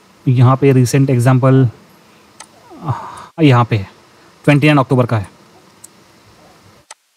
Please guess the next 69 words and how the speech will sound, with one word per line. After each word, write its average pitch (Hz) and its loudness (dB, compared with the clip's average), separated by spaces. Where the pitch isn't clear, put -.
ठीक - -10
है, 165 -2
twenty 131 2
nine 135 2
October 127 -2
का 139 -2
data 123 -2
यहाँ 117 0
पे 127 -4
है। 139 -2
कितने 156 0
बजे? 165 0
Same 185 0
timing 185 2
same 196 2
ही, 202 4
around 170 2
बारह 151 2
बजे, 151 0
बारह 147 0
बज 147 -4
के - -4
पाँच 139 0
मिनट 131 -2
के 139 -2
आसपास। - -8
ये 147 0
देखिए, 131 -2
एडीएक्स 151 0
ट्वेंटी 143 2
फ़ाइव 156 0
के 160 -2
above 151 2
आ 151 0
चुका 156 -2
है 180 -2
और 139 -2
यहाँ 131 0
पे 143 -2
वो, 151 0
वो 151 2
red 143 0
candle। 127 0
हम 139 4
लोग 170 2
red 170 0
candle 175 2
पे 175 2
बाय 156 0
नहीं 156 0
करते, 120 -4
Buying 160 0
के 180 0
लिए 185 4
हमें 180 2
क्या 180 2
चाहिए? 180 2
Green 147 2
candle। 131 0
तो 143 0
हम 143 0
लोग 170 -2
अगले 156 2
कैंडल 143 0
पे 135 2
बाय 123 0
करेंगे। 117 -4
कितने 139 0
बजे? 160 2